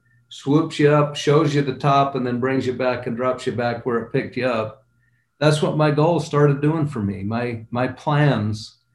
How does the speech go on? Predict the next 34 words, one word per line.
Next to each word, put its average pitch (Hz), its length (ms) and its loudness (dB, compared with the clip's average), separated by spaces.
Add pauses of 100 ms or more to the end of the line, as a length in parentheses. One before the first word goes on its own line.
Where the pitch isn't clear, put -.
(180)
as 117 160 -2
I 123 100 4
would 123 160 -2
read 139 300 2
'em 127 140 2
out 123 260 -2
loud, 127 400 0
they 120 140 -2
would, 117 280 -6 (320)
they 123 120 2
would 117 220 -2
take 147 280 0
my 131 400 2
mind 135 480 0
from 123 340 0
today 143 460 2
and 123 100 0
all 120 160 -2
this 117 220 -4
nonsense, 127 920 0
all 117 160 -6
this 113 400 -8 (540)
manure 139 760 2
that 127 140 0
I 117 140 0
felt 123 260 -2
like 120 240 -4
I 117 80 -2
was 113 240 -2
living 127 400 2
in 113 140 -4
at 110 100 -10
the 107 100 -8
time. 107 520 -6